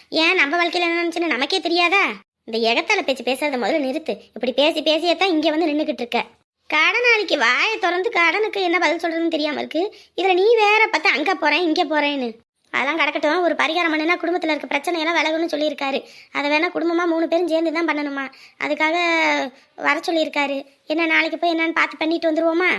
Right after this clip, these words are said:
இங்க பாரும்மா, சும்மா இது பண்ணிட்டு இருக்காத. போனவங்களும் வயிறு காஞ்சு போய் வருவானுங்க, அப்ப தெரியும் என் அருமை என்னன்னு. அது வரைக்கும் நான் எந்த பரிகாரமும் பண்ண மாட்டேன், எந்த வெங்காயமும் பண்ண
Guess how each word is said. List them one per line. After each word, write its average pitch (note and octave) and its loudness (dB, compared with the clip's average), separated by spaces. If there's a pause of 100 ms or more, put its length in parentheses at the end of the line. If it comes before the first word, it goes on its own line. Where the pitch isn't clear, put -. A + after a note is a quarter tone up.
(480)
இங்க D4+ 0
பாரும்மா, D4+ 2 (320)
சும்மா F#4 4
இது D#4+ -2
பண்ணிட்டு D#4 0
இருக்காத. C#4 0 (160)
போனவங்களும் D#4+ 0
வயிறு D#4+ 2
காஞ்சு D4+ -2
போய் D#4 0
வருவானுங்க, D4+ 0 (160)
அப்ப D4+ -2
தெரியும் E4+ 0
என் C#4+ 2
அருமை D#4 -2
என்னன்னு. C#4 -4 (340)
அது C#4 0
வரைக்கும் D#4+ 0
நான் E4 0
எந்த D#4+ -2
பரிகாரமும் D#4 0
பண்ண D#4 0
மாட்டேன், F4 2
எந்த D#4+ 0
வெங்காயமும் E4 0
பண்ண C4+ 0